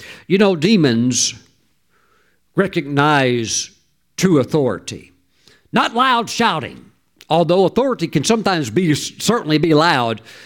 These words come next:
but it's not the volume of your voice, and it's not flashing your bishop's badge that's gonna cause a demon to come out. It's who you are in Christ and knowing who you are and you and God having your thing going on.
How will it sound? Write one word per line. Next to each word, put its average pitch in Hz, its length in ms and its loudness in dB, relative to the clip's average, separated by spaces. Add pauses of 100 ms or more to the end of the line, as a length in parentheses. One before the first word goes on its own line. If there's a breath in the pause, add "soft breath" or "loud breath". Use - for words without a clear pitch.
(200 loud breath)
but 175 180 -2
it's - 160 -6
not 220 240 0
the 165 80 0
volume 180 440 0
of 147 140 -2
your 131 100 2
voice, 135 680 -2 (400 soft breath)
and 160 140 0
it's - 180 -4
not 185 340 0
flashing 180 520 0
your 143 140 4
bishop's - 540 -2
badge 123 600 0 (260 loud breath)
that's 156 200 -2
gonna 160 240 -2
cause 156 300 -2
a 131 60 -4
demon 151 360 2
to 120 80 -2
come 147 160 0
out. 135 260 -4 (340 soft breath)
It's - 180 -4
who 226 160 4
you 214 260 4
are 175 240 0
in 143 120 -4
Christ 160 440 -2
and 131 100 -2
knowing 208 340 2
who 151 140 2
you 147 240 4
are 131 380 0 (340 loud breath)
and 127 180 0
you 185 140 4
and 151 100 0
God 147 280 0
having 135 320 0
your 139 120 2
thing 139 280 0
going 123 300 0
on. 110 400 -6